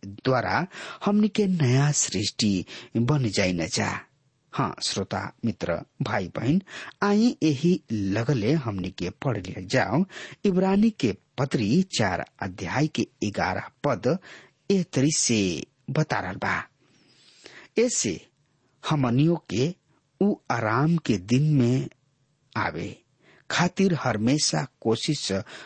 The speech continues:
करत रही जा, कहीं ऐसा ना होखे कि उ लोग जैसन कि हुकुम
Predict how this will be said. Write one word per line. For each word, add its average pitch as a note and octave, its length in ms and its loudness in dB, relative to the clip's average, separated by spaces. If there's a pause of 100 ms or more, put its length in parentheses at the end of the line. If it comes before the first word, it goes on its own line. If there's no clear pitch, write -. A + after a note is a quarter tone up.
(180)
करत F3 640 0 (120)
रही C3 380 0
जा, F#2+ 220 -2 (800)
कहीं B3 200 4
ऐसा A#3+ 360 4
ना A#3 160 6
होखे A#2+ 500 0
कि G#2 540 -2 (140)
उ A2+ 80 -2
लोग A2 600 2 (140)
जैसन G#2+ 420 0
कि F#2 340 -6 (300)
हुकुम F3+ 580 0